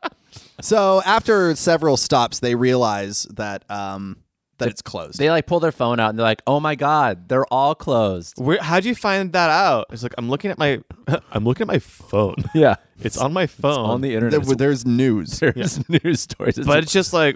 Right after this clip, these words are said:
Speaker 3: "What?"
Speaker 2: Yeah.
Speaker 1: I didn't know. <laughs>
Speaker 3: Yeah, did you find out from a snap? And s-, no.
Speaker 2: Turns
Speaker 1: No,
Speaker 2: out it
Speaker 1: it's
Speaker 2: was 'cause they failed health inspection. Oh, that makes sense.
Speaker 1: Yeah, they should have closed then. Let's
Speaker 2: Yeah.
Speaker 1: go home. <laughs>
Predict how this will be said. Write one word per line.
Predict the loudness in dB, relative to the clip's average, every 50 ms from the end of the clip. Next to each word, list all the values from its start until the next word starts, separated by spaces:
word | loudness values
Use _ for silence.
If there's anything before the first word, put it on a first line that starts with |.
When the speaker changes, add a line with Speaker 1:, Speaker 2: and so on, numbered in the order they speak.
| -2
Speaker 3:
"What?" | -6 -4 -2 0 0 0 0 0 0 0 2 2 2 2 0 0 -2 -4 -4 -6 -10 _ _
Speaker 2:
Yeah. | 2 4 6 6 4 4 0 _ _ _ _ _ _ -6
Speaker 1:
I | -2 0
didn't | 0 0 0 0 -2 -4 -6 -6
know. | -4 -2 -2 0 0 0 0 -2 -4 -2 0 0 0 0
<laughs> | -2 -6 -4
Speaker 3:
Yeah, | 0 2 2 2 2
did | 0 -4 -8
you | -8
find | -6 -4 -2 0
out | 0 -2 -2
from | -4 -4 -4
a | -4 -4
snap? | -4 -4 -2 0 0 0 0 -2 -4 -8 -12 -12 -12
And | -12 -12
s-, | -10 -10
no. | -6 -2 0 2 2 2 0 -2 -4 -6 -4
Speaker 2:
Turns | -2 0 0 0 2
Speaker 1:
No, | 2 2
Speaker 2:
out | 2 2
it | 2
Speaker 1:
it's | 0 0
Speaker 2:
was | -2 -4 -6
'cause | -4 -2 0 0 -2 -4 -8 -10
they | -6 -2 0 0 0
failed | -2 -4 -4 -2 0 2 2 2 2
health | 0 0 0 2 0 0 -2
inspection. | -6 -10 -10 -8 -6 -6 -6 -6 -8 -12 -16 -16 -8 _
Oh, | -2 0
that | 2 2 2
makes | 0 -2 -2 -2
sense. | -4 -2 -2 -2 -4 -4 -6 -10 -14 -12 _ -4 0 2
Speaker 1:
Yeah, | 4 4 4 4
they | 4 2 2 2
should | 2 2 2 2
have | 2 0 -2
closed | -4 -2 0 0 0 -2 -4
then. | -4 -4 -2 0 0
Let's | 0 0 0 0 0
Speaker 2:
Yeah. |
Speaker 1:
go | 2 4 4 4
home. | 4 4 4 4 4 4 4 4 4
<laughs> | 2 2